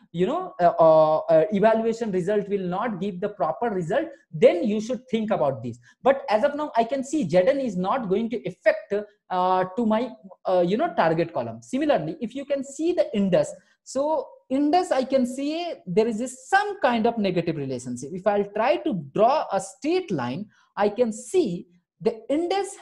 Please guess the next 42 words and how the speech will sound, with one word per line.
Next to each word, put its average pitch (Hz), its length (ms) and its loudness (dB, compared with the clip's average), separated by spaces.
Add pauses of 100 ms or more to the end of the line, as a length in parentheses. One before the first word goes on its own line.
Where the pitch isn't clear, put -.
having 202 380 0
the 214 80 2
negative 175 500 0
relationship, 131 760 -6
guys. 107 340 -10 (140)
You 160 140 -12
see, 349 400 0 (240)
my 175 240 0
index, 214 300 0 (100)
if 196 120 -2
I'm 185 180 0
going 180 200 -2
to 214 60 -2
increase, 226 420 -4 (200)
so 262 400 -2
I 165 140 -2
can 180 200 -4
see, 359 380 -2 (180)
uh, 160 520 0 (120)
price 233 300 0
is 175 140 -4
going 170 240 0
to 165 80 -6
decrease, 147 440 -6
right? 196 260 -2 (200)
So - 140 -2 (100)
I, 226 220 -6
it, 285 260 -4
it's 294 220 -6
having 320 320 2
some 226 160 -2
negative 170 340 0
relationship, 135 600 -8
no 226 180 0
doubt 170 380 0
at 147 160 -8
all. 208 260 -2
It's 180 180 -12
having 190 300 -4
some 185 180 -6
negative 123 380 -8
relationship. 110 600 -14